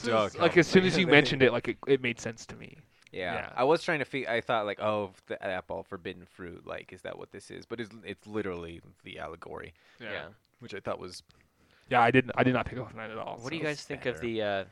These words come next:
Speaker 3: <laughs> it's like total rip-off of, like, Man of Steel. You know how, like, he's in the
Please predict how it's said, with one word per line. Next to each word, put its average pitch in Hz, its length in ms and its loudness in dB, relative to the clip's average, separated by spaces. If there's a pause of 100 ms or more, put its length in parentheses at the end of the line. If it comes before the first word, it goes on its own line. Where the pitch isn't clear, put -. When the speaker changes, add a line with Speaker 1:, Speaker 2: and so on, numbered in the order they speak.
(300)
Speaker 3:
<laughs> - 400 -20
it's - 140 -16
like 147 140 -6
total 113 340 -4
rip-off 107 380 -4
of, 104 120 -10
like, 104 180 -8
Man 101 180 -8
of 101 80 -12
Steel. 98 320 -8
You 98 140 -12
know 104 120 -10
how, 98 140 -12
like, - 260 -16 (720)
he's 104 280 -14
in 98 140 -10
the 90 280 -6